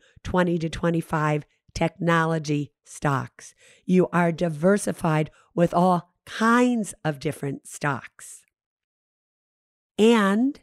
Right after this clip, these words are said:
that you dollar cost average into those index funds or E T Fs or whatever it is that you're investing in that way,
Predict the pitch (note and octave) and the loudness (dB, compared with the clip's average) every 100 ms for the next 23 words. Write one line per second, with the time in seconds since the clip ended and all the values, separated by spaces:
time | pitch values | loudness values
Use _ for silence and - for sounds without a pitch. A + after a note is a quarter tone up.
0 | _ _ - - F#3+ D#3+ G3 F3+ F3 F3 | _ _ -2 0 0 0 2 4 2 0
1 | F3+ - E3+ D#3+ D#3 - - F3+ F3 E3+ | -2 -4 -2 0 -2 -6 -2 0 0 0
2 | F3 D#3+ - _ _ F3 F3 D#3+ C#3+ _ | -4 -6 -14 _ _ 0 0 0 -6 _
3 | - D#3 C#3+ C#3+ C3 C3 C3 - _ _ | -2 0 2 2 2 0 -4 -10 _ _
4 | _ _ _ _ - D3+ D3 D#3 D3+ - | _ _ _ _ -6 -4 -2 -2 -2 -4
5 | F3+ F#3+ A3 A3+ - C#3+ - C#3+ - C#3 | 0 0 0 -4 -6 -6 -6 -10 -8 -10
6 | C3+ E3 G3 A3+ - C#3+ C3 B2+ _ _ | -4 -2 -2 -4 -8 -8 -8 -10 _ _
7 | - C#3 C#3 C3+ C#3+ D3 D#3 - D#3+ E3 | -6 -4 -2 -2 0 0 -2 -4 -2 0
8 | D#3+ D#3+ D#3+ - F3 F3+ F3+ F3+ - F#3 | 0 0 -2 -2 0 0 0 -2 0 0
9 | F#3+ G3+ | 2 0